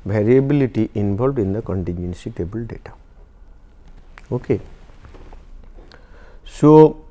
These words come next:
<clears throat> this is basically that, that means what happened, uh, you can go for the steps provided here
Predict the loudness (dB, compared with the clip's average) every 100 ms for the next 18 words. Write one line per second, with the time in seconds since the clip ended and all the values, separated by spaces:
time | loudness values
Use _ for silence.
0 | -20 -20 0 4 4 4 4 2 2 2
1 | 2 -4 -14 -2 -2 0 0 2 4 4
2 | 6 4 2 0 0 4 2 4 2 2
3 | 0 2 2 2 -4 -14 -20 -20 -20 -20
4 | -12 -4 -2 0 0 2 0 4 4 4
5 | 0 -10 -20 -8 -6 -2 2 6 6 6
6 | 2 2 4 6 6 4 -2 -6 -4 0
7 | 0 0 -2 0 0 -4 -2 0 2 2
8 | 0 -2 0 0 0